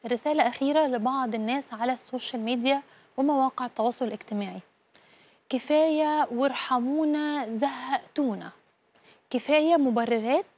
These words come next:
وكفاية كلام في اللا شيء، في الأي كلام. عندك كلمة حلوة قولها، ما عندكش اسكت، خليك ساكت. والله ما حدش هيجي يقول أهو اللي ساكت أهو، أو أهو الأخ الخبير الفني الرياضي الثقافي الديني الاستراتيجي ساكت ليه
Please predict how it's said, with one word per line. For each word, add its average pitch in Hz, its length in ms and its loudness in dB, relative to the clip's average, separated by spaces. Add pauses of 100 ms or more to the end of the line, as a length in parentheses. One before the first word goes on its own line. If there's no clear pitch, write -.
(320)
وكفاية 302 460 2
كلام 302 680 0
في - 180 -4
اللا 277 200 4
شيء، - 280 -2 (460)
في - 80 0
الأي 311 380 4
كلام. 190 340 -2 (600)
عندك 320 280 4
كلمة 359 260 4
حلوة 440 380 6
قولها، 214 420 2
ما 240 80 2
عندكش 247 380 0
اسكت، - 420 -2
خليك 330 240 2
ساكت. - 360 0 (380)
والله 294 260 4
ما 311 80 6
حدش - 260 0
هيجي 330 180 4
يقول 320 180 4
أهو 285 160 6
اللي 339 140 8
ساكت 339 320 4
أهو، 277 200 4 (680)
أو 262 100 8
أهو 302 360 8
الأخ 330 320 4
الخبير 294 400 4
الفني 330 360 4
الرياضي 277 320 4
الثقافي 320 440 2
الديني 294 260 6
الاستراتيجي 285 640 4
ساكت 330 480 2
ليه 330 260 4